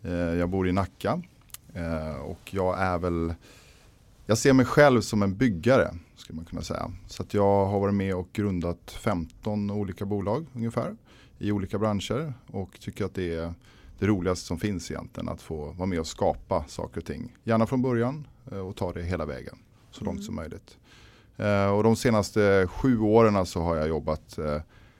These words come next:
Speaker 1: väldigt aktivt med Charge Panel då, som är anledningen till att jag är här idag.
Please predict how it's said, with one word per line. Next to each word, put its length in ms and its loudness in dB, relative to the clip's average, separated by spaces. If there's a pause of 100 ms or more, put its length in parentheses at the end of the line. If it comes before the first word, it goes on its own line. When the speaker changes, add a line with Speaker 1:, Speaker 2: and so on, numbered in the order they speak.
(140)
Speaker 1:
väldigt 300 2
aktivt 420 -4
med 160 -4
Charge 320 -2
Panel 240 -4
då, 220 -4 (160)
som 220 -14
är 260 -10 (160)
anledningen 400 -6
till 180 -14
att 140 -8
jag 80 0
är 60 -2
här 200 -2
idag. 240 -6